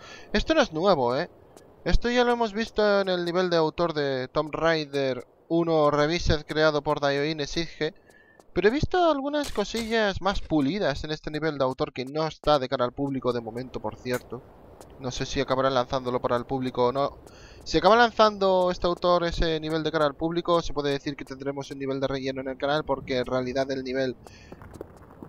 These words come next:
es todo el Tomb Raider uno ori-, ori-, original, pero con el motor del Tomb Raider cuatro.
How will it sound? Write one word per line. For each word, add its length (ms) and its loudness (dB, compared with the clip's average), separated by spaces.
es 240 4
todo 200 6
el 60 2
Tomb 160 0
Raider 200 2
uno 180 -2
ori-, 220 -2
ori-, 260 0
original, 600 4
pero 180 4
con 180 -4
el 80 -2
motor 300 -4
del 140 -4
Tomb 180 -4
Raider 240 -2
cuatro. 480 -4